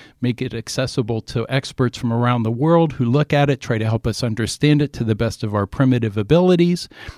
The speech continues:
And then we synthesize that information into a report that goes back to the patient and her oncologist.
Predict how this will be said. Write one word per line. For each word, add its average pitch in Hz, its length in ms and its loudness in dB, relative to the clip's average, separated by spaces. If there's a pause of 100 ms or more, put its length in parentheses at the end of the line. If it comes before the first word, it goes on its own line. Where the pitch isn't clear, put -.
(100)
And 131 180 4
then 143 140 4
we 139 160 4
synthesize 147 680 -2
that 127 120 -2
information 123 640 -2
into 117 280 -2
a 117 40 0
report 113 460 0
that 117 100 -10
goes 110 220 -8
back 113 300 -2
to 110 100 -8
the 107 140 -4
patient 110 400 -6
and 107 100 -10
her 117 140 -6
oncologist. 104 1000 -8